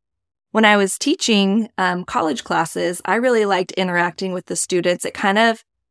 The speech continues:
gave me a finger on the pulse of what was happening in the fashion industry, what college-age students were into, what brands were trending.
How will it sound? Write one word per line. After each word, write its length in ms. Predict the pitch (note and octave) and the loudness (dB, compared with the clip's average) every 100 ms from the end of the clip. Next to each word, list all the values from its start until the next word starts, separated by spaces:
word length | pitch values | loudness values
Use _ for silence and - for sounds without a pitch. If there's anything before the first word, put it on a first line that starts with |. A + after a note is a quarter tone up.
| _ _ _ - | _ _ _ -4
gave 400 | G3 F#3+ F#3+ F#3+ | 2 4 4 4
me 600 | F#3+ F#3+ F#3 F#3 F#3 F#3 _ _ _ - | 2 4 2 2 0 -2 _ _ _ -4
a 500 | F#3 F#3 F#3 F3+ F3+ - | 0 2 2 0 -2 -8
finger 360 | - - A3+ A3+ | -8 -2 2 4
on 180 | F#3+ F#3+ | 4 4
the 80 | F3+ | 0
pulse 360 | - G3 F#3 | 0 0 0
of 120 | - | -2
what 140 | F#3 - | 0 0
was 140 | E3+ | -2
happening 720 | - F3 F3+ F#3 F#3+ F#3+ F#3+ - | -4 -2 -2 0 0 2 0 -4
in 140 | F#3 | -6
the 80 | F3 | -4
fashion 400 | - F3+ G#3+ A#3+ | 2 2 2 0
industry, 800 | A#3 A#3 A3+ - B3 A#3 A3+ A3+ _ _ _ _ - | 0 0 -2 -4 -2 0 0 -2 _ _ _ _ -10
what 320 | F3 F3+ - - | 0 0 0 -2
college-age 540 | F#3 F3+ F#3 F#3+ F3 | 0 2 2 0 -2
students 420 | - F3+ F3 E3+ | 0 0 0 -4
were 120 | E3 | -4
into, 720 | D#3+ B3+ C4 - C4 A#3+ A#3 | 2 2 2 0 0 2 2
what 300 | G#3+ G3+ F#3 | 2 2 0
brands 360 | D#3 G3 A3+ A#3 | 0 2 2 2
were 140 | A3+ | 0
trending. 680 | G#3+ A#3 G#3 G#3 G#3 G#3 G#3 | 0 0 0 2 2 2 -2